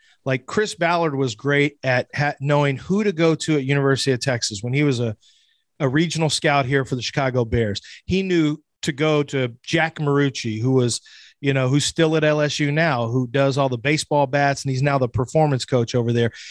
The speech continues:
He knew who to go to. They trusted him, and making those contacts, that's how you get the real information about who these guys really are. So what Urban was talking about really is, uh, some teams don't go deep enough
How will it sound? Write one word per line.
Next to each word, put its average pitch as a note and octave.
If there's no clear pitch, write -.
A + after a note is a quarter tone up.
He F#3+
knew A3
who A3
to G3
go F3
to. D3+
They B2+
trusted G3
him, E3
and C3+
making E3
those D#3+
contacts, E3+
that's C#3
how F3+
you D#3
get C#3+
the C3+
real C#3
information C3
about B2
who B2+
these A#2+
guys A#2+
really A#2+
are. A#2+
So A#2+
what D3
Urban G3+
was D3
talking D3+
about C#3
really D3+
is, A#2+
uh, B2
some F#3+
teams D#3+
don't D3+
go D3
deep C#3+
enough C3+